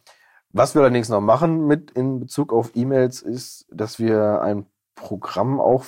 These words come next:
mit der Firma Rosenberger zusammen kreiert haben, was öffentliche Ordner abfragt. Also bei uns werden, f-, wird viel mit öffentlichen Ordnern gefragt.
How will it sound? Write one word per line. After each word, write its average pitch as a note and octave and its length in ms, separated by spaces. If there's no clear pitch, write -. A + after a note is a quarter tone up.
mit B2 220
der A#2+ 140
Firma B2 180
Rosenberger A2+ 440
zusammen A#2 500
kreiert A#2 300
haben, A2 240
was G#2 480
öffentliche B2+ 400
Ordner B2 300
abfragt. F2+ 560
Also G2+ 160
bei G2+ 80
uns B2 260
werden, A#2 360
f-, - 340
wird A2+ 200
viel C#3+ 220
mit C3 140
öffentlichen A2+ 380
Ordnern D3 260
gefragt. C3+ 500